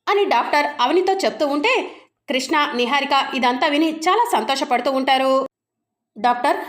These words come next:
ఆ యాక్సిడెంట్ కావాలని జరిగిందో లేకపోతే అన్‌ఎక్స్‌పెక్టెడ్‌గా జరిగిందో ఎవరికీ తెలీదు. తన ట్రీట్మెంట్‌కి ఎంత ఖర్చైనా నేను చూసుకుంటాను, తనకి ట్రీట్మెంట్ చేయండి డాక్టర్" అని శ్రీకర్ చెప్తూ ఉంటాడు. "తను మా స్టాఫ్ కాబట్టి ట్రీట్మెంట్ గురించి మేము చూసుకుంటాము." ఇంకా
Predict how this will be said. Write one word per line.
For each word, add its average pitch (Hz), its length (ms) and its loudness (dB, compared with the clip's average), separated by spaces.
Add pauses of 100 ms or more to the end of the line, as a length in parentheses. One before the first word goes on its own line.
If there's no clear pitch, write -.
(140)
ఆ 285 80 2
యాక్సిడెంట్ 269 480 0
కావాలని 285 560 0
జరిగిందో 262 500 0
లేకపోతే 302 440 -2
అన్‌ఎక్స్‌పెక్టెడ్‌గా 359 800 0
జరిగిందో 277 520 0
ఎవరికీ 247 340 0
తెలీదు. 269 580 0 (760)
తన 339 100 2
ట్రీట్మెంట్‌కి 339 640 0
ఎంత 262 200 -2
ఖర్చైనా 302 420 0
నేను 285 220 0
చూసుకుంటాను, 269 580 -2 (160)
తనకి 311 180 -2
ట్రీట్మెంట్ 359 520 0
చేయండి 277 220 0
డాక్టర్" 269 420 -2
అని 339 120 0
శ్రీకర్ 254 440 -2
చెప్తూ 233 220 -2
ఉంటాడు. 269 320 0
"తను 285 360 -4
మా 254 160 0
స్టాఫ్ 254 360 -4
కాబట్టి 254 340 0
ట్రీట్మెంట్ 269 460 -2
గురించి 247 340 0
మేము 254 380 0
చూసుకుంటాము." 247 640 0 (720)
ఇంకా 294 220 0